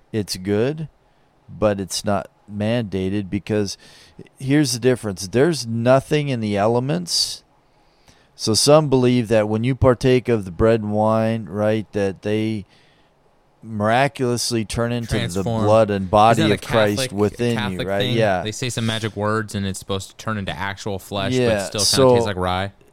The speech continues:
Speaker 1: so there's that aspect, right, that those who hold that, but there's nothing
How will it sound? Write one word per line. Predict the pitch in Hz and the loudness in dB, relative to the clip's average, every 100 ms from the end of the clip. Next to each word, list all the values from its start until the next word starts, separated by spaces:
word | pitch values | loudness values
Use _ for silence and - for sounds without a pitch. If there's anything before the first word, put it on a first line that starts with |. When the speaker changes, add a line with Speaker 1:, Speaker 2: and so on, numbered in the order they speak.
| _ _ _ - | _ _ _ -12
Speaker 1:
so | - - 139 131 | -6 2 4 4
there's | 117 147 151 143 113 | 6 6 6 4 0
that | 120 120 117 | 2 2 2
aspect, | 107 110 110 - - 98 95 92 - | -2 -2 -2 -4 -6 -4 -4 -6 -6
right, | 104 104 104 - | -2 -2 -4 -8
that | 95 | -8
those | 107 104 101 | -4 -4 -4
who | - 92 | -6 -8
hold | 92 98 98 85 | -4 -2 -2 -4
that, | 92 87 87 - | -6 -6 -10 -10
but | 98 | -10
there's | 107 117 113 120 | -6 -6 -6 -6
nothing | 135 135 120 107 101 | -6 -4 -6 -6 -10